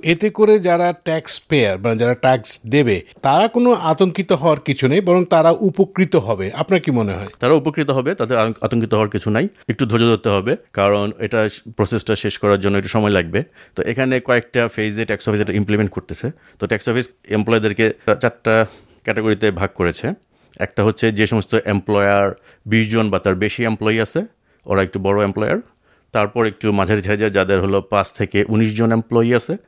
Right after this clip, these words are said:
Speaker 2: তারপরে হলো যারা এক থেকে চারজন এমপ্লয়ি আছে, ওদেরকে বলতেছে মাইক্রো এমপ্লয়ার।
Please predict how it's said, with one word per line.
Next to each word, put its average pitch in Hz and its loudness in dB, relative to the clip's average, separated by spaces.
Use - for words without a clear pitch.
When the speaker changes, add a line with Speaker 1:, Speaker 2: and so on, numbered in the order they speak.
Speaker 2:
তারপরে 113 -2
হলো 113 0
যারা 98 2
এক 101 -6
থেকে 110 -2
চারজন 113 0
এমপ্লয়ি 123 0
আছে, 147 -2
ওদেরকে 95 -4
বলতেছে 95 -4
মাইক্রো 104 0
এমপ্লয়ার। 127 0